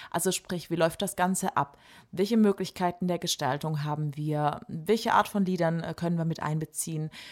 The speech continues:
Können wir vielleicht auch Menschen aus unserem Umfeld mit einbeziehen, sodass die Trauzeugen beispielsweise etwas sagen? Was ist mit Ehegelübde, mit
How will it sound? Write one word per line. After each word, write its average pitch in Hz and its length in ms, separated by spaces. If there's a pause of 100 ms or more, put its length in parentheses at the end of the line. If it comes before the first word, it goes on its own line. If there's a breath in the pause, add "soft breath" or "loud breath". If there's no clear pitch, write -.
(200 loud breath)
Können 240 280
wir 240 80
vielleicht 196 640
auch 170 340
Menschen 175 640
aus 165 220
unserem 160 420
Umfeld 190 540
mit 160 120
einbeziehen, 156 500
sodass 165 280
die 202 120
Trauzeugen 170 580
beispielsweise 156 640
etwas - 300
sagen? 156 360 (640 loud breath)
Was 208 320
ist - 240
mit 208 280 (440)
Ehegelübde, 160 760
mit 202 380